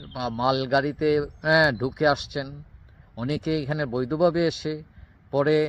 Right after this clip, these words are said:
হ্যাঁ, অবৈধ হয়ে গেছেন। তারা আগে somehow বিভিন্নভাবে বিভিন্ন কেস টেস লাগিয়ে বা কেউ ফ্রান্স, পর্তুগাল ওইসব গিয়ে তারা somehow লিগ্যাল হয়ে যেত, কিন্তু এখন পরিস্থিতিটা অনেকটা জটিল হয়ে যাচ্ছে।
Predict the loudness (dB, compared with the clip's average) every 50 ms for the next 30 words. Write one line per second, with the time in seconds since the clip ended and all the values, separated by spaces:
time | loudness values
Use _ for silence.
0 | -4 -10 -18 _ _ -20 -20 -10 _ 2 2 4 4 2 0 -2 -4 -4 -2 0
1 | 0 2 2 2 2 2 0 -4 -4 -8 -12 -14 -14 -14 -18 -20 -20 -20 -20 -20
2 | -20 -20 -20 -20 -20 -20 -20 -20 _ _ -20 _ -12 -2 2 4 4 6 6 4
3 | 4 2 -2 -2 -4 -4 0 0 2 2 2 2 0 -4 -4 -2 -2 -2 -2 0
4 | 2 2 4 4 2 0 -2 -6 -6 -6 -4 -4 0 2 2 2 2 4 4 4
5 | 4 4 0 -4 -6 -10 -18 -20 -20 -20 -20 -20 -20 -20 -20 -20 -18 -10 -10 -8
6 | -6 -4 -2 -2 -4 -2 -2 -2 -4 -4 -4 -6 -6 -4 -6 -4 -4 0 0 0
7 | 0 0 -4 -4 -2 -2 -2 -2 -2 -4 -8 -6 -6 -2 -2 -2 -2 -4 -4 -2
8 | 0 0 0 -2 -4 -6 -8 -12 -12 -12 -10 -12 -10 -8 -6 -6 -4 -4 -6 -4
9 | -6 -6 -6 -6 -10 -6 -2 -2 -2 -2 -2 -6 -14 -20 -20 -20 -20 -20 -20 -16
10 | -10 -4 0 0 0 0 -2 -4 -2 0 0 2 2 2 -2 2 2 2 2 2
11 | 0 -4 -6 -8 -12 -16 -18 -20 -20 -20 -20 -20 -20 _ -20 _ _ -20 -16 _
12 | -10 -8 -4 -2 0 2 2 0 0 -2 -6 -6 -8 -8 -10 -10 -10 -12 -12 -8
13 | -6 -6 -2 0 2 2 2 0 -2 -4 -2 -2 -4 -2 -2 -4 -4 -2 -2 -2
14 | -2 0 0 -2 -2 -2 -6 -10 -14 -14 -18 -20 -20